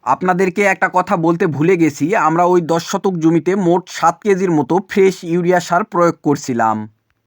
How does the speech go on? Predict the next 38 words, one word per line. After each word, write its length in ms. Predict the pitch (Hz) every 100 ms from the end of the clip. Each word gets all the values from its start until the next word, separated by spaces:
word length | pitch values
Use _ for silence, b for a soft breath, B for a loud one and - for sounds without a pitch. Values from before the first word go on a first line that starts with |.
| -
তো 100 | 165
আপনারা 440 | 147 156 190 190
অনেকেই 420 | 190 170 180 196
আমাদের 380 | 202 175 175 180
কাছ 220 | 170 175
থেকে 220 | - 180 170
ঘাসের 360 | - 151 196
কাটিং 380 | 170 170 196 190
চান, 260 | 160 135 175
তো 220 | 190 180
এখন 300 | 160 202 180
চাইলেই 400 | 180 170 185 196
ফ্রিতে 440 | - 208 190 202
ঘাসের 320 | 160 160 202
কাটিং 300 | 180 170 180
নিয়ে 200 | 175 170
যাইতে 320 | 151 143 123 123
পারেন, 360 | 120 113 113 110 B B -
তবে 260 | 160 170
আসার 320 | 165 160 165 180
আগে 180 | 185
অবশ্যই 440 | 214 160 170 - 208
আমাদেরকে 500 | 165 175 175 175 190
ফোন 260 | - 196
করে 180 | 202 202
অথবা 340 | 185 170 196 175
যে 160 | 156
কোনোভাবে 460 | 180 208 190 151 175
জানাতে 420 | 151 143 143 139
হবে। 320 | 123 110 104 104 _ _ _ _ -
তো 120 | 180
আপনাদেরকে 680 | 175 170 185 175 180 196
পূর্বে 380 | 185 185 180 185
একটা 280 | 185 175 -
কথা 240 | - 180 214
বলেছি, 500 | 170 151 139 151 165
আবারও 380 | 151 160 180 170
বলতেছি, 640 | 151 127 131 120 113 113